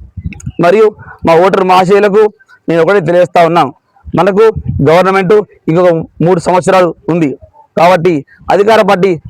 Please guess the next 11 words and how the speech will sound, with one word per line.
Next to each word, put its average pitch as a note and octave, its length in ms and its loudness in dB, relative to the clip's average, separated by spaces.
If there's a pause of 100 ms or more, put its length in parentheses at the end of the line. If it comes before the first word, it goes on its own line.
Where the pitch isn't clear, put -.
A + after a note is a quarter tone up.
(100)
అభ్యర్థి, E3+ 560 -2 (500)
ఆ, - 160 2 (160)
అధికార G3+ 300 2
పార్టీ F#3 340 -2 (260)
కౌన్సిలర్ F3+ 680 -2
మన E3 120 2
వార్డుకు E3+ 320 2
ఉంటే F3 420 0 (180)
సవ్యంగా F#3 480 0
నిధులు F3 400 -2 (280)
వస్తాయి, C#3+ 420 -2